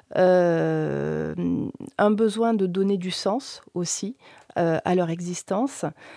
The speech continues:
et, euh, et un besoin, euh, de, de présenter positivement,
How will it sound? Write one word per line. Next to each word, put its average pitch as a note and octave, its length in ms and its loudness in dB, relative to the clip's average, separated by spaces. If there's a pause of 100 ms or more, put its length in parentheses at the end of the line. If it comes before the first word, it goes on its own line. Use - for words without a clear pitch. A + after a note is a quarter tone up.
(180)
et, G#3 360 8
euh, E3+ 580 4
et G3 320 2
un F#3+ 120 0
besoin, G3+ 560 2
euh, D#3+ 600 0 (480)
de, F3+ 800 0
de F3 140 -4
présenter G#3 640 0
positivement, G3 960 -2